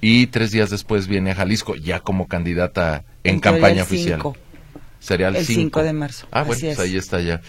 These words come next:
Speaker 1: ¿Y usted?
Speaker 2: Nosotros vamos a empezar campaña hasta el día treinta, pero independientemente de ello, todos los panistas tenemos que salir a promocionar a nuestra candidata presidencial y además hacer campaña también para los diputados y diputadas federales, los candidatos a diputados federales que también inician su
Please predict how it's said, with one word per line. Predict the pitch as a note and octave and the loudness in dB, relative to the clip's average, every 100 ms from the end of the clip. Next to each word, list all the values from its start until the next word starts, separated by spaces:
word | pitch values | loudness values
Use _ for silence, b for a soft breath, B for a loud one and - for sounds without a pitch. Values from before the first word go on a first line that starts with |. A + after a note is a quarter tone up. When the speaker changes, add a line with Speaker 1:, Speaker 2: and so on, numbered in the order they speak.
| B B | B B
Speaker 1:
¿Y | A#2+ | 0
usted? | B2+ - F#3 G#3 E3 - - - - - - B B B | 0 2 0 0 -8 -14 -18 -20 -20 -20 -20 B B B
Speaker 2:
Nosotros | F3+ F3 F#3 A#3 - | -2 0 0 -2 2
vamos | F3 F#3 | 2 2
a | F#3+ | -2
empezar | E3 D#3 D3 | -2 -2 -2
campaña | E3+ E3 D3+ D3+ D#3 | -2 -2 -2 -2 -2
hasta | D#3 E3 C3+ - C#3+ | -2 -4 -6 -6 -6
el | C#3 | -4
día | D3 C#3 C3+ C3 C3 | -2 0 2 0 -2
treinta, | E3+ F#3 F#3+ G#3 A#3+ B B B B - | 2 2 4 2 2 B B B B 2
pero | G#3+ | 4
independientemente | A3+ A3 A3 A3 B3 B3+ A3+ | 6 6 4 2 2 2 4
de | A3 G#3 | 4 4
ello, | G3+ - | 2 2
todos | G3+ F#3+ | 8 8
los | F#3+ | 8
panistas | - D#3+ E3 - F3 | 4 0 -2 -2 -2
tenemos | D#3+ D#3 D#3+ | -2 -4 -4
que | - | -6
salir | D3+ D#3 D#3 D#3 D3+ D3 B B B - | -4 -2 0 0 -2 -6 B B B -6
a | D3+ D3 C#3+ C#3 | -2 0 -2 -2
promocionar | D3+ D3+ C#3+ D#3 C#3+ C#3 | -2 0 -2 -2 0 0
a | D3+ | 0
nuestra | C#3+ C3+ C3+ | -2 -4 -4
candidata | C#3 C#3 D3+ | -2 -2 -4
presidencial | D3+ C3+ C#3 B2+ C#3 D3 D3+ - | -6 -4 -4 -2 2 2 0 0
y | D#3 | 2
además | C#3 C#3+ C#3 | 4 2 -2
hacer | D3+ D#3 | -4 -4
campaña | D3 C#3+ C#3+ C#3+ D3 | -2 0 0 0 -2
también | D3 C#3 | -2 -2
para | C#3 E3+ | 0 0
los | D#3 C3 | 0 -2
diputados | B2+ A#2+ - B2+ C3 | -6 -8 -4 -4 -4
y | C#3 | -8
diputadas | B2 - B2+ - | -8 -4 -4 -2
federales, | C3 B2 B2+ C#3 | -2 -2 -2 -6
los | - | -8
candidatos | C3+ C3 - | -4 -4 -4
a | C#3 | -6
diputados | B2+ - C3+ | -6 -4 -4
federales | - C#3 E3 - | 0 0 0 -4
que | |
también | C#3 C3+ C#3 | -4 -2 0
inician | D3 C3 C#3 | 0 -2 -4
su | C3 C#3 | -6 -10